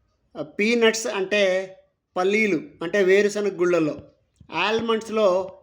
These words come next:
ఇరవై ఒక్క గ్రాములు ప్రోటీన్ ఉంటుంది. పిస్తాలో ఇరవై గ్రాములు ఉంటుంది. ఫ్లాక్స్ సీడ్స్లో పద్దెనిమిది గ్రాములు ఉంటుంది.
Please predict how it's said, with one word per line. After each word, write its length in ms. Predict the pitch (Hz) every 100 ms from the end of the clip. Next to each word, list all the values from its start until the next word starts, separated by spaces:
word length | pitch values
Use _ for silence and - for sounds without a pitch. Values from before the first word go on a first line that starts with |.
| -
ఇరవై 400 | 180 202 214 214
ఒక్క 160 | 208
గ్రాములు 500 | 202 185 196 196 180 139 - _ _
ప్రోటీన్ 380 | 170 180 185 202
ఉంటుంది. 600 | 190 190 180 196 202 - _ _ _ _ -
పిస్తాలో 640 | 190 185 - 226 220 208
ఇరవై 280 | 196 185 202
గ్రాములు 380 | 196 196 196 196
ఉంటుంది. 520 | 180 190 185 190 190 _ _ _
ఫ్లాక్స్ 380 | 185 185 196 -
సీడ్స్లో 360 | 220 - 214
పద్దెనిమిది 460 | 208 190 180 180 185
గ్రాములు 240 | 190 185
ఉంటుంది. 540 | 185 180 170 185 185